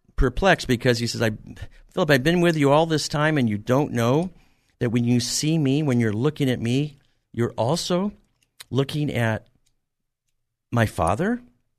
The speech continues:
That's how close and together and connected and intimate were the,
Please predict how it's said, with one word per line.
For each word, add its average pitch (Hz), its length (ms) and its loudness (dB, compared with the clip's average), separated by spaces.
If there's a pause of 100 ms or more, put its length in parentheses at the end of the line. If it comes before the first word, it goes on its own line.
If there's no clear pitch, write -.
(720)
That's 123 220 0
how 123 120 4
close - 680 -4 (720)
and 110 260 2
together 117 540 -2 (640)
and 101 240 -4
connected 117 720 -2 (400)
and 107 180 -4
intimate 139 440 -4
were 101 380 -2 (1200)
the, 110 460 -4